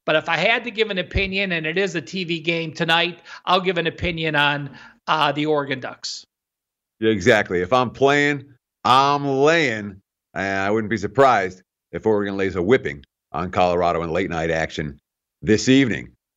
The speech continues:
Speaker 2: Let's talk about some of the big marquee matchups for tomorrow. Throughout the course of the week, we've been through a lot of these, but certainly the big ones we want to have a chance to go through twice, uh, and see if anything's come up different, uh, and give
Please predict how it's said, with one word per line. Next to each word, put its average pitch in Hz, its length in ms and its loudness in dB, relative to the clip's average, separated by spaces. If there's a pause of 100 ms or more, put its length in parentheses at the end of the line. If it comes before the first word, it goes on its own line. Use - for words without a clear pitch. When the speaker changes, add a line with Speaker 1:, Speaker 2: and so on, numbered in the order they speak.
(140)
Speaker 2:
Let's 143 260 4
talk 160 260 4
about 151 300 4
some 151 160 2
of 147 40 2
the 143 80 4
big 156 360 2
marquee 143 500 0
matchups 143 640 0
for 156 220 6
tomorrow. 117 540 0 (180)
Throughout 254 200 6
the 269 60 0
course 202 260 2
of 180 40 -18
the 165 80 0
week, 170 180 0
we've 160 200 -2
been 165 160 4
through 165 180 4
a 147 40 4
lot 151 280 4
of 120 80 -2
these, 90 320 -8 (500)
but 123 300 0 (460)
certainly 233 320 -2
the 160 100 2
big 151 220 4
ones 104 160 -4
we 113 60 -4
want 110 180 0
to - 20 0
have 113 260 0
a 117 60 0
chance 120 280 -8
to 120 80 -2
go 113 120 4
through 107 160 -4
twice, 90 420 -2 (240)
uh, - 40 0
and 113 340 2
see 120 180 -2
if 110 80 0
anything's 110 400 -2 (220)
come 120 160 2
up 117 160 2
different, 139 380 2 (340)
uh, 151 300 2
and 170 260 2
give 165 260 0